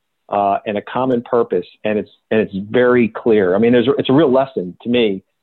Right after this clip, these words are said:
when I think about, you know, we, we basically put, I don't know, I'm gonna guess, but it's probably forty to fifty percent of our workforce went remote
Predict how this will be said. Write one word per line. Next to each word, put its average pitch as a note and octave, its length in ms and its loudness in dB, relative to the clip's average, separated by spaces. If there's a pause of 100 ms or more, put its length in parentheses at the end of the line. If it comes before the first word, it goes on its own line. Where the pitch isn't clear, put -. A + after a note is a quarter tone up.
(180)
when A#2 120 -2
I A#2+ 60 -4
think C3+ 180 -4
about, A2 380 0 (240)
you B2 80 -6
know, G2+ 100 -4
we, C3+ 240 -2
we E3+ 140 0
basically A#2+ 520 -2
put, G#2 300 -4 (1120)
I A2 60 -2
don't G#2 100 -2
know, F2+ 120 -6
I'm F#2+ 80 -4
gonna G2+ 120 -4
guess, G#2 260 0 (160)
but G2+ 100 -2
it's G#2 160 -4
probably C3+ 320 -2 (200)
forty C3 240 0
to G#2+ 160 -4
fifty - 240 -4
percent G#2+ 260 -4
of G2+ 80 0
our G#2 100 2
workforce G2 560 0
went F#2+ 200 -2
remote F#2+ 400 0